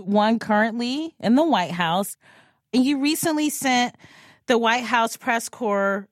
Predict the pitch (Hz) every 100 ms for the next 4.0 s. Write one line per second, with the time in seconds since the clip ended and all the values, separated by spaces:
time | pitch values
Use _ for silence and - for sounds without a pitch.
0 | _ 185 185 180 175 170 208 202 - 320
1 | 349 277 220 208 208 - 254 202 185 175
2 | 196 190 185 185 185 190 175 170 165 160
3 | 160 135 120 - 151 120 76 62 -